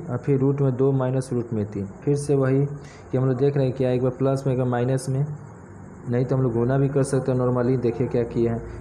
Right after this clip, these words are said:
ये दोनों में से कोई एक ब्रैकेट को हमको तोड़ना है, तो हमने इस ब्रेक-, हमने ये वाला को तोड़ दिया, तो रूट में दो और ये जो नहीं टूटा उसको हम लोग ब्रैकेट में रख लेंगे। फिर यहाँ से प्लस का प्लस रूट में तीन इसको तोड़े हैं,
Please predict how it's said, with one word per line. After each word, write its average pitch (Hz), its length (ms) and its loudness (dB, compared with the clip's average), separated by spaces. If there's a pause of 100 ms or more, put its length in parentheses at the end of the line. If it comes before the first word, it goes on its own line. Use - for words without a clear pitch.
(140)
ये 131 80 4
दोनों 139 260 4
में 143 100 2
से 143 120 -2
कोई 135 240 2
एक 127 120 2
ब्रैकेट 131 360 2
को 135 80 0
हमको 127 200 2
तोड़ना 113 380 2
है, 104 80 2
तो 117 140 -4
हमने 127 240 2
इस 131 300 0
ब्रेक-, 127 760 -2
हमने 131 320 4 (220)
ये 135 80 4
वाला 131 220 2
को 123 120 0
तोड़ 107 300 2
दिया, 101 140 0
तो 107 160 2
रूट 131 260 2
में 131 360 2
दो 123 140 4 (520)
और 117 80 2
ये 123 80 4
जो 127 120 2
नहीं 127 260 2
टूटा 135 340 0
उसको 123 260 2
हम 123 100 0
लोग 127 140 0
ब्रैकेट 110 340 2
में 101 140 0
रख 92 200 -4
लेंगे। 95 200 -4
फिर 131 220 0
यहाँ 127 160 2
से 127 160 -2
प्लस 123 420 0
का 123 60 2
प्लस 127 360 0
रूट 113 200 0
में 110 200 -2
तीन 127 180 0
इसको 123 200 -2
तोड़े 123 320 2
हैं, 120 140 -2